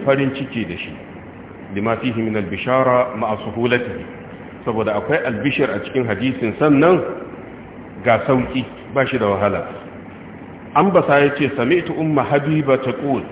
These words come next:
Na ji matar Annabi sallallahu alaihi wasallam tana cewa, Ummu Habiba tana cewa, "Sami'tu Rasulullahi sallallahu alaihi wasallam yaqul." Na ji manzon Allah yana cewa, "Man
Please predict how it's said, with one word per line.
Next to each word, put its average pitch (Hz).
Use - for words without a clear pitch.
Na 127
ji 180
matar 156
Annabi 131
sallallahu 120
alaihi 117
wasallam 113
tana 123
cewa, 98
Ummu 131
Habiba 98
tana 147
cewa, 123
"Sami'tu 139
Rasulullahi 131
sallallahu 123
alaihi 120
wasallam 113
yaqul." 147
Na 120
ji 139
manzon 131
Allah 135
yana 127
cewa, 110
"Man 135